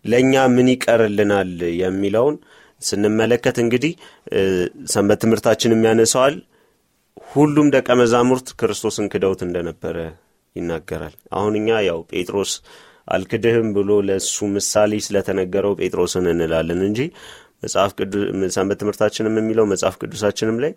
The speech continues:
እ፣ ማንም አጠገቡ እንዳልነበረ፣ በተገረፈ ሰዓት ማንም አብሮት እንዳልነበረ፣ ሁሉም ፈርተው ሸሽተው እንደነበረ ነው የሚናገረውና እንደ ካዱት። ከዛ በኋላ ግን ራሱ ድጋሚ ደቀ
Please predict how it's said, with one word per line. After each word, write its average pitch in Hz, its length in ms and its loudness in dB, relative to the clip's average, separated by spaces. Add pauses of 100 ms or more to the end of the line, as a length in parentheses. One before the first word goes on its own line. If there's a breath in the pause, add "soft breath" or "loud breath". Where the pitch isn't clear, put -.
(540 soft breath)
እ፣ - 260 2
ማንም 110 440 2 (220)
አጠገቡ 92 420 0
እንዳልነበረ፣ 87 720 -2
በተገረፈ 101 580 0
ሰዓት 101 260 0
ማንም 92 360 -2
አብሮት 85 340 -6
እንዳልነበረ፣ 82 680 -6 (720 loud breath)
ሁሉም 127 420 0 (380)
ፈርተው 101 380 -4
ሸሽተው 92 360 -4
እንደነበረ 85 600 -6
ነው 80 120 -8
የሚናገረውና 82 760 -6 (520 loud breath)
እንደ 107 280 0
ካዱት። 98 400 0
ከዛ 110 240 0 (120)
በኋላ 127 300 2
ግን 165 220 2
ራሱ 117 320 2
ድጋሚ 117 440 2 (100)
ደቀ 104 180 2